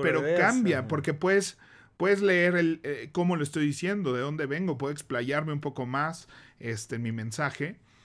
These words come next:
Speaker 1: Entonces, este, uno, si en la vida real yo no te hubiera contestado eso enfrente de todos, no, no lo hagamos así en redes. Si en la vida real yo no hubiera gritado en medio de una fiesta esto, "No lo pongas
Speaker 2: Ujú.
Speaker 1: en redes",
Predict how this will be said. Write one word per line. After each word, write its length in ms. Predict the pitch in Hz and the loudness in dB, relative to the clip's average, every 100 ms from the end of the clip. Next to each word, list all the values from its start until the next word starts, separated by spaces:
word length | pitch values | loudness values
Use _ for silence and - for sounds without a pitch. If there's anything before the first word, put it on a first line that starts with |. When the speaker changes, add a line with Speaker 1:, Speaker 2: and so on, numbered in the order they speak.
| _ - - | _ -20 -8
Speaker 1:
Entonces, 640 | 139 147 160 156 160 147 | -6 -4 -4 -4 -6 -4
este, 760 | 131 - - 127 120 113 110 - | -6 -6 -4 -2 0 -2 -8 -6
uno, 520 | 165 190 175 190 277 _ _ - | 0 2 4 0 -2 _ _ -12
si 260 | - 160 | -6 -2
en 80 | 165 | 0
la 120 | 156 160 | 0 0
vida 260 | 196 233 | 2 2
real 340 | 214 190 180 175 | 2 2 2 2
yo 160 | 165 | 0
no 140 | 175 180 | 0 -2
te 100 | 160 | 0
hubiera 320 | 147 151 147 | 0 -2 -4
contestado 640 | 139 120 110 - 135 135 | -6 -6 -6 -4 -4 -4
eso 160 | 120 123 | -6 -6
enfrente 420 | 117 120 113 110 | -8 -6 -6 -6
de 80 | 107 | -8
todos, 580 | 101 104 104 175 175 - | -8 -10 -10 -12 -14 -10
no, 500 | 127 139 151 160 170 _ _ - | -6 -2 -2 -2 -6 _ _ -10
no 160 | 139 | -4
lo 140 | 151 151 | -2 -2
hagamos 340 | 127 127 131 | -2 -4 -6
así 200 | 107 - | -8 -6
en 100 | 117 | -6
redes. 580 | 110 101 110 - - - _ - - - - _ _ _ | -6 -8 -10 -16 -20 -20 _ -20 -20 -20 -20 _ _ _
Si 180 | - 165 | -2 2
en 80 | 165 | 4
la 120 | 160 | 4
vida 260 | 175 190 | 6 4
real 260 | 175 165 165 | 4 2 2
yo 120 | 165 | 0
no 80 | 165 | 0
hubiera 220 | 160 147 139 | 0 0 -2
gritado 500 | 127 113 131 131 131 | -4 -4 -4 -2 -2
en 80 | |
medio 220 | 127 127 123 | -4 -4 -4
de 80 | |
una 180 | 120 120 | -6 -8
fiesta 420 | 107 117 107 113 113 | -8 -10 -8 -8 -8
esto, 360 | 107 123 120 - | -6 -6 -6 -6
"No 240 | 135 139 | -4 -2
lo 160 | 135 131 | -2 -4
pongas 260 | 113 107 | -6 -6
Speaker 2:
Ujú. 80 | - | -6
Speaker 1:
en 60 | 101 | -8
redes", 520 | 104 101 185 - | -10 -12 -16 -20